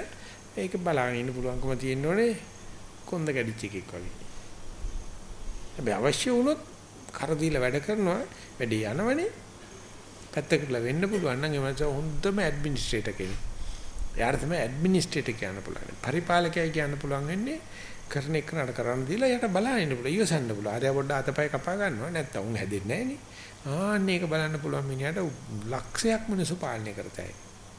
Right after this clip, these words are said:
හැම එකටම ඇඟිලි ගහන්න හදන මනුස්සයාට අර කිසි කෙනෙකුට අවස්ථාවක් දෙන්නේ නැහැ, අත්දැකීමක් දෙන්නේ නැහැ.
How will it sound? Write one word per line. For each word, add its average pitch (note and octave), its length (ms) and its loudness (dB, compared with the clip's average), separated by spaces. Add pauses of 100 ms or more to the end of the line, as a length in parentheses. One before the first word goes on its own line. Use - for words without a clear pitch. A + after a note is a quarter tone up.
(480)
හැම D3+ 320 0
එකටම F#3+ 400 4
ඇඟිලි D#3+ 260 2
ගහන්න D3+ 280 2
හදන C#3 240 2
මනුස්සයාට C3 600 0
අර D3 240 2
කිසි D#3 320 0
කෙනෙකුට F3 420 0
අවස්ථාවක් D3+ 600 2
දෙන්නේ C3+ 260 2
නැහැ, F#3 160 2
අත්දැකීමක් D3 500 -2
දෙන්නේ G#2 260 -6
නැහැ. - 240 -12